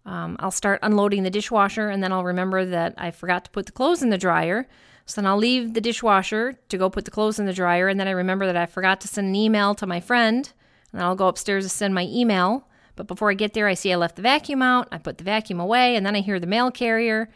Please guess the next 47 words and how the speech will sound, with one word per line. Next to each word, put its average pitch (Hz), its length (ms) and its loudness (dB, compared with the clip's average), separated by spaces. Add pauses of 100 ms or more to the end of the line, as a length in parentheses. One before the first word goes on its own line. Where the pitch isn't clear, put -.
(280)
I 185 60 -8
go 190 160 0
outside 185 320 0
to 175 60 -10
get 170 160 -4
the 185 80 -8
mail, 208 480 0 (140)
realize 170 360 -4
my 180 140 -8
bird 311 260 2
bath 302 240 2
is 277 160 -4
empty, 262 500 -2 (280)
so - 120 -6
I 214 60 -2
figure, 196 300 0
"Okay, 180 240 -2
I - 40 0
better 170 260 -6 (100)
fill 175 260 -10
the 175 60 -12
bird 254 260 -2
bath," 247 400 0
and 214 200 -2
you 208 280 -2
know 208 140 4
where 202 180 2
I'm 180 100 0
going 175 300 0
with 160 140 -6
this. 165 280 -4
And 185 100 0
then 208 200 2
I 208 140 2
end 214 200 2
up 208 200 2
at 208 120 -4
the 208 120 -2
end 202 120 0
of 190 60 -4
the 185 80 -4
day, 185 400 0 (320)
and 202 100 -2
I 202 60 -2
haven't 196 220 0
gotten 180 240 0
anything 175 680 -2